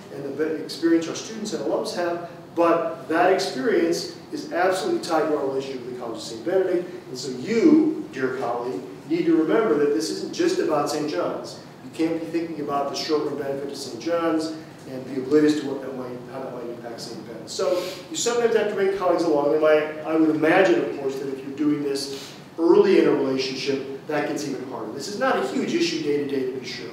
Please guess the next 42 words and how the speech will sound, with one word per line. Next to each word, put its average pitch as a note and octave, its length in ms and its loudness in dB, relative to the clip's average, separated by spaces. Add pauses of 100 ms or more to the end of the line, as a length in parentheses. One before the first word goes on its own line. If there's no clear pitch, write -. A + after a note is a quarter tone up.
but F#3+ 260 0 (240)
it G#3+ 120 -2
still C4 320 -4
crops G#3 320 0
up G3+ 200 -2
once - 220 -6
in - 60 -10
a - 20 -10
while. - 240 -6
And A#3 80 -2
I A#3 140 0
would A3 200 -8
admit F#3+ 380 4
that E3 100 0
it's, D3+ 360 -4 (240)
it E3+ 100 -8
probably F3 320 4
crops E3 280 2
up C#3+ 240 0
most E3 340 6
often C#3 400 -2
among C3+ 260 -4
my C3 120 -6
colleagues C3 420 -4
that - 120 -10
happen D3 300 -6
to B2+ 60 -8
be B2+ 80 -6
alumni G#2+ 540 -2 (500)
of B2+ 180 -8
Saint B2+ 240 -8
John's A2 300 -10
as A2 120 -12
well. B2 360 -6
So - 140 -12
they've A#2 180 -8
got G#2 200 -8
this - 140 -10
kind B2+ 120 -10
of - 120 -10
double C#3 380 -2
relationship. B2+ 580 -4